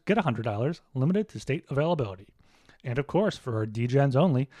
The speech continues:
if you hit the biggest long shot parlay of the week, you get a thousand dollars free credit. There's so much to choose from. All you have to do is head over to, head over to sports gambling podcast dot com slash win bet so they know we sent you. That's sports gambling podcast dot com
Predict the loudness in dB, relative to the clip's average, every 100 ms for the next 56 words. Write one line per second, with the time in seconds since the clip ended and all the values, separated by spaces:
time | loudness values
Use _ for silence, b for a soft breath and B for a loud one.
0 | B B -8 -6 -8 -2 0 0 0 -2
1 | 0 0 0 2 4 4 4 2 2 0
2 | -8 -6 -6 -4 0 0 2 2 2 -2
3 | -2 -2 0 -2 -2 -16 _ B B B
4 | B -12 -2 0 2 2 2 2 4 2
5 | 0 -6 2 4 4 4 4 4 2 -2
6 | -4 -12 -2 4 4 2 -6 -4 -4 -2
7 | -4 -4 -4 -6 -6 -8 -8 -10 -6 -4
8 | -4 -4 -8 -8 2 4 6 6 2 _
9 | _ _ -6 -4 0 2 2 0 -4 -8
10 | -18 _ B B B B -12 -8 -4 -2
11 | -2 -2 -2 -4 -6 -8 -10 0 4 4
12 | 2